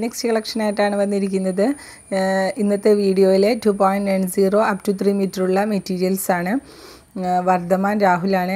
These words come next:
ആഡ് ചെയ്തിരിക്കുന്നത്. ഏഹ്, ഇപ്പോൾ കാണിച്ചുകൊണ്ടിരിക്കുന്നത് എല്ലാം വർദ്ധമാൻ്റെ materials ആണ്, mix and match ആണ്. ആഹ്, എന്നും പറയുന്ന പോലെ mix and match, mix and match ആയിട്ട് തന്നെ എടുക്കാൻ ശ്രമിക്കുക. ആഹ്, അപ്പോൾ നമ്മുടെ കയ്യിൽ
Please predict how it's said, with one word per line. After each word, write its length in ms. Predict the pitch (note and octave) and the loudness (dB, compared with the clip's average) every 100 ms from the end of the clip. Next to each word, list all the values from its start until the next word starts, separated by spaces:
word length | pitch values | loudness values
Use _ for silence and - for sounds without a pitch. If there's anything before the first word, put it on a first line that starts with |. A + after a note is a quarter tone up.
| F#3 | -2
ആഡ് 140 | F3 F3+ | -2 0
ചെയ്തിരിക്കുന്നത്. 680 | F#3 F3+ F3 E3+ E3+ E3+ F#3 C#4 - - - F#3 | 0 0 -4 -4 -2 0 0 0 -6 -20 -8 -4
ഏഹ്, 580 | F3+ F3 F3 F3 F3 F3 G3+ | -2 -2 -2 -4 -4 -6 -6
ഇപ്പോൾ 180 | F#3+ F#3 | -2 0
കാണിച്ചുകൊണ്ടിരിക്കുന്നത് 880 | F#3+ F3+ F#3 F#3 F#3 F3+ F3+ F3+ F3+ G3+ G#3 F#3+ | 0 -2 -2 -2 -2 -2 -2 -2 0 -2 0 -2
എല്ലാം 200 | F#3 F#3+ F#3+ | 0 0 0
വർദ്ധമാൻ്റെ 460 | F3 F3 F3 F3+ F#3+ | -2 -4 -4 -2 -2
materials 540 | F3+ F#3 F#3 F#3+ - F3 | -2 -2 0 -2 -2 -4
ആണ്, 160 | E3+ A3+ - - - - | -4 -6 -10 -20 -16 -8
mix 200 | F3 - G3 | -8 -2 0
and 100 | F#3+ F#3+ | 2 0
match 200 | F#3 - F3 | -2 -2 -2
ആണ്. 160 | E3+ G3 A#3 - - _ - - | -2 -6 -8 -16 -20 _ -14 -6
ആഹ്, 360 | F3+ F3 F3 F3+ - - - - - - - | -4 -4 -4 -6 -12 -20 -20 -20 -20 -10 -4
എന്നും 160 | F#3 F#3+ | 0 2
പറയുന്ന 280 | F#3+ F3+ F#3 F3+ | 4 4 2 0
പോലെ 220 | F3+ G3+ F#4+ A#3 | 2 2 0 -2
mix 180 | F#3 - F#3 | -4 -2 -2
and 100 | F#3 | 0
match, 200 | F#3 F3+ B3 D4+ | -2 -2 -2 -2
mix 200 | G#3+ - F#3 | -2 -2 -4
and 100 | F3+ | -2
match 180 | F3+ F3 F3+ | -4 -2 -2
ആയിട്ട് 180 | F3+ F3+ | -2 0
തന്നെ 180 | F3+ G3 G3 | 0 0 -2
എടുക്കാൻ 320 | F3 F3+ F#3+ F#3+ | -2 -2 -2 -2
ശ്രമിക്കുക. 480 | F3+ E3+ E3 E3+ F3+ A#3+ - - - - - F#3+ | -4 -4 -4 -2 -2 -2 -6 -20 -20 -20 -12 -6
ആഹ്, 560 | F3 E3+ E3+ E3+ E3+ E3+ | -4 -2 -4 -4 -4 -6
അപ്പോൾ 220 | F#3 - F3+ | -6 -4 -4
നമ്മുടെ 260 | F3+ E3+ F3 F#3 | -4 -2 -4 0
കയ്യിൽ 240 | F#3+ F3 | 0 2